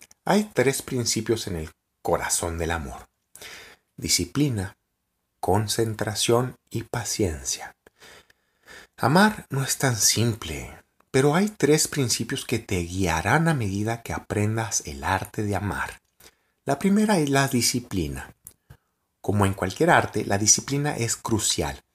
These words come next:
y la necesitarás si quieres amar bien. Podemos llevar disciplina a nuestra vida al levantarnos de la cama a una hora regular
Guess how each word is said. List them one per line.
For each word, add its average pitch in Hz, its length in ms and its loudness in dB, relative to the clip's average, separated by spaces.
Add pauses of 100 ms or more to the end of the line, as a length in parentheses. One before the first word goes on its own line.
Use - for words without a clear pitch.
(280)
y 110 100 -2
la 113 240 -2
necesitarás 107 800 0
si - 160 -4
quieres 107 420 -2 (480)
amar - 500 -8
bien. 160 260 -2 (540)
Podemos 190 520 2
llevar 113 460 2 (120)
disciplina 123 680 -4
a 95 100 -2
nuestra - 380 -6
vida 104 360 -2
al 85 380 -6
levantarnos 101 720 2
de 107 80 -2
la 117 180 -6
cama 98 500 -2 (200)
a - 160 -6
una 107 360 0
hora 101 240 2
regular 117 720 2